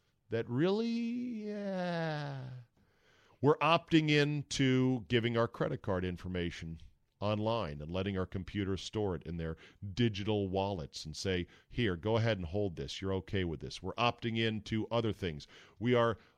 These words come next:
we are allowing microphones into our house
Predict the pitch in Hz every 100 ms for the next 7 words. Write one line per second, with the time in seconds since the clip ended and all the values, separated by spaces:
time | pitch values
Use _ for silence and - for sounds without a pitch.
0 | - 117 127 123 - 120 120 127 135 131
1 | 117 113 131 143 120 98 104 85 73 73
2 | - 120 117 - 117 110 98 - 131 120
3 | - - - -